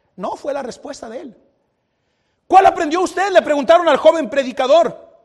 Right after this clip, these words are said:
"Karate, judo, eh, lucha libre, box". Y él dijo, "No, aprendí de Salomón". "¿Qué aprendió de Salomón?".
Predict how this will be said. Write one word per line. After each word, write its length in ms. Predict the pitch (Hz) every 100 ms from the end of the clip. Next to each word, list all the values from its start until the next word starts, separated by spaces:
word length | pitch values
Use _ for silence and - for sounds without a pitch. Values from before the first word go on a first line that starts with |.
| _ _ _ _ _ _ _ _
"Karate, 540 | - 262 247 320 370 269
judo, 1120 | 208 320 359 370 370 - - _ _ _ _ -
eh, 160 | 262
lucha 280 | 277 349 302
libre, 380 | 269 359 349 320
box". 540 | 226 359 392 - - - _ _
Y 60 | 196
él 60 | 196
dijo, 220 | - 185
"No, 320 | 226 339 - _ _ _ _ _ _ _ _
aprendí 380 | 170 196 196 247
de 80 | 240
Salomón". 520 | 208 190 220 214 139 _ _ _ _ _ _ _ _ _ _ -
"¿Qué 80 |
aprendió 380 | 339 339 311 370
de 80 | 370
Salomón?". 540 | 330 294 247 320 202